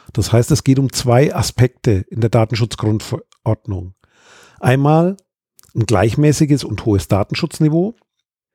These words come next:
soll natürliche Personen schützen. Aber auf der anderen Seite muss auch eine Abwägung erfolgen,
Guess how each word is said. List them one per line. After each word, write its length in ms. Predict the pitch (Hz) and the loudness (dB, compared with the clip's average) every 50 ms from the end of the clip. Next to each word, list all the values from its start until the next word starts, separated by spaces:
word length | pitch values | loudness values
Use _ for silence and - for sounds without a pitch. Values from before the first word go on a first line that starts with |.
| _ _ _ _ - - - _ _ | _ _ _ _ -16 -16 -16 _ _
soll 420 | - - - - 104 113 117 117 - _ - | -12 -6 -2 0 2 2 2 0 -2 _ -2
natürliche 580 | - 123 113 - - - 127 117 110 107 123 | 0 0 0 0 0 -2 -2 0 0 0 0
Personen 520 | 104 - 107 90 98 95 104 120 147 160 - _ _ _ _ _ _ _ | 0 0 0 0 0 -2 -2 -2 -4 -6 -8 _ _ _ _ _ _ _
schützen. 560 | - - - 151 139 - - - 208 254 269 _ _ _ _ _ _ _ _ - - - - - _ _ - | -12 -4 -2 -2 -2 -2 -2 -4 -4 -4 -6 _ _ _ _ _ _ _ _ -20 -20 -20 -20 -20 _ _ -2
Aber 500 | - 123 143 156 196 208 208 214 220 - | -2 0 2 2 2 0 0 0 0 0
auf 160 | 123 120 - | 0 0 0
der 140 | - 131 117 | 0 0 2
anderen 240 | 110 131 165 170 | 2 2 2 4
Seite 340 | 143 147 151 156 156 156 160 | 4 4 4 4 4 2 2
muss 220 | 139 131 131 117 - | 2 2 0 0 0
auch 200 | - 113 110 - | -2 -2 0 0
eine 180 | 123 123 - | -2 -2 0
Abwägung 520 | 185 110 110 123 135 135 143 139 151 160 - | -2 -2 0 2 2 2 2 0 -2 -4 -4
erfolgen, 600 | 139 - - - 139 135 143 143 156 160 165 160 | -6 -6 -2 -2 0 0 0 -2 -4 -6 -8 -10